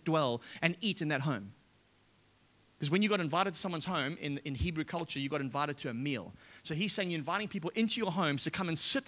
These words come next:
and meet and fellowship with you, but at the same time, they're touching the bones of dead people, which is making them unclean on a daily basis. Oh, that's a shock to me because I'm telling you, I've sat in churches. I was a leader in a church,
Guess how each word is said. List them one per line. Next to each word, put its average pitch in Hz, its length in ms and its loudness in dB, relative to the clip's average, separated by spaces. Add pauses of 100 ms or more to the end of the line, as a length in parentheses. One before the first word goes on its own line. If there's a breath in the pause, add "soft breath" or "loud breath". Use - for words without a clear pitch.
and 170 200 4
meet 202 220 2
and 156 140 2
fellowship 226 560 6
with 233 200 6
you, 170 220 6 (160 loud breath)
but 202 100 6
at 180 60 0
the 196 80 2
same 262 320 6
time, 196 340 2 (200 loud breath)
they're 190 100 10
touching 226 460 2
the 190 80 4
bones 208 340 6
of 156 140 0
dead 214 240 8
people, 160 360 2 (140 loud breath)
which 185 140 4
is 175 100 4
making 196 360 2
them 180 120 0
unclean 180 460 -2
on 143 100 -2
a 143 60 0
daily 156 260 0
basis. 147 540 -2 (800 soft breath)
Oh, 131 320 -4 (1200)
that's 160 180 -2
a 151 60 0
shock - 360 0
to 160 100 -4
me 156 160 0
because 135 280 -4
I'm 165 120 0
telling 196 240 2
you, 165 100 4
I've 165 220 2
sat 233 360 6
in 196 140 0
churches. 175 400 0
I 165 120 0
was 170 180 2
a 165 60 6
leader 180 580 6
in 196 100 2
a 175 80 4
church, - 540 0